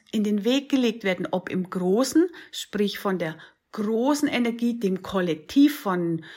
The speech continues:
Staat und so weiter, ja, oder im Kleinen in unserem Leben,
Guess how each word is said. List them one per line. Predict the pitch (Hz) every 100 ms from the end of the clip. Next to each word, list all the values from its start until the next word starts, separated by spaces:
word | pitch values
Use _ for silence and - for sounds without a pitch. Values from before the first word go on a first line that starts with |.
| - -
Staat | - - 190 185 185 196 - - - - _
und | - 233 240
so | - 185
weiter, | 165 160 196 - 302 403
ja, | 196 170 220 311 - _ _ _ _ _ _
oder | 262 277
im | 277 277
Kleinen | 226 220 254 302 226
in | 214
unserem | - 190 - 165
Leben, | 170 180 233 220 277